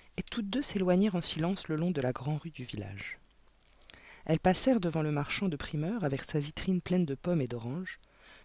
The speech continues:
devant la boucherie avec ses quartiers de viande saignante sur l'étal,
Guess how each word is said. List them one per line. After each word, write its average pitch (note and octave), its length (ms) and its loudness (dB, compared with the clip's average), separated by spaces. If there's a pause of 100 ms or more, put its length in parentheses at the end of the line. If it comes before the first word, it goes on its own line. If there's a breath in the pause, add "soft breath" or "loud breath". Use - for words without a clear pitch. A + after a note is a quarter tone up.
devant F#3+ 220 6
la G3+ 120 10
boucherie F3+ 440 -2
avec C#3+ 200 0
ses - 100 -4
quartiers - 380 -4
de C#3+ 120 -2 (120)
viande D#3+ 420 0
saignante F3 560 2
sur - 220 -6
l'étal, C#3 440 -2